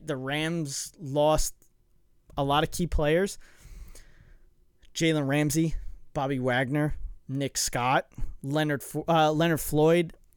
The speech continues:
You know, they, they're looking to, to find,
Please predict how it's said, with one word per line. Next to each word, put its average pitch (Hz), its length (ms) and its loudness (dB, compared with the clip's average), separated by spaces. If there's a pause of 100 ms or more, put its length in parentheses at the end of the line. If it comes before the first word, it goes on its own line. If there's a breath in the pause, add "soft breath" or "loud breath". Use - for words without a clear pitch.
You 151 120 -2
know, 139 160 2
they, 156 420 2
they're 151 300 0
looking 165 580 0
to, 147 560 0 (1700)
to 165 140 0
find, 165 840 2